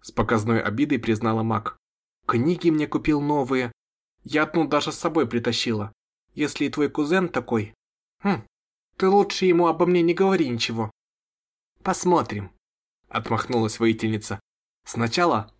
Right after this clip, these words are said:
надо его найти. Я немного за него беспокоюсь. Хорошо, что завтра с утра в дорогу уже". "Смешная ты", немного насмешливо заметила Мэйли. "То радуешься нормальным кроватям,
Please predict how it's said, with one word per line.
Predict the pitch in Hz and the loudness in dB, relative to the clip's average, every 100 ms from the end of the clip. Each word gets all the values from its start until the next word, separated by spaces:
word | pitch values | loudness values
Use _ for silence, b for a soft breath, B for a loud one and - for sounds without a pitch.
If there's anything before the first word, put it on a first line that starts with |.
| _ | _
надо | 123 131 120 | -4 -2 2
его | 120 117 120 | 2 4 2
найти. | 117 117 - 107 - _ _ _ - | 2 -2 -2 -6 -8 _ _ _ -6
Я | 113 151 | 0 2
немного | 156 156 147 135 | 2 2 2 0
за | 131 | 0
него | 127 131 147 | 0 0 0
беспокоюсь. | 123 - 98 - 151 104 - - _ _ _ _ _ | -2 -4 -4 2 2 2 -4 -12 _ _ _ _ _
Хорошо, | - 123 120 196 | -4 -2 0 2
что | 175 - | 0 2
завтра | 113 123 120 113 | 2 2 0 0
с | 123 | 0
утра | 113 151 | 0 2
в | 123 | 2
дорогу | 120 131 117 110 | 2 4 4 2
уже". | 107 104 101 - _ _ _ _ _ _ _ _ - | 2 0 -4 -10 _ _ _ _ _ _ _ _ -14
"Смешная | - 165 - 185 208 135 | -2 -2 2 2 2 0
ты", | 117 104 _ _ _ _ - | -4 -8 _ _ _ _ -6
немного | 120 120 117 117 | 0 2 2 2
насмешливо | 113 - 147 - 135 123 | 0 -2 -4 -2 0 0
заметила | 110 113 113 117 | 2 0 0 0
Мэйли. | 113 117 107 104 101 _ _ _ _ - | 0 0 0 -2 -6 _ _ _ _ 2
"То | 170 | 4
радуешься | 170 170 160 151 - | 6 4 2 2 0
нормальным | 156 143 156 151 147 | -2 0 0 0 -2
кроватям, | - 127 180 175 175 | 0 2 2 0 -4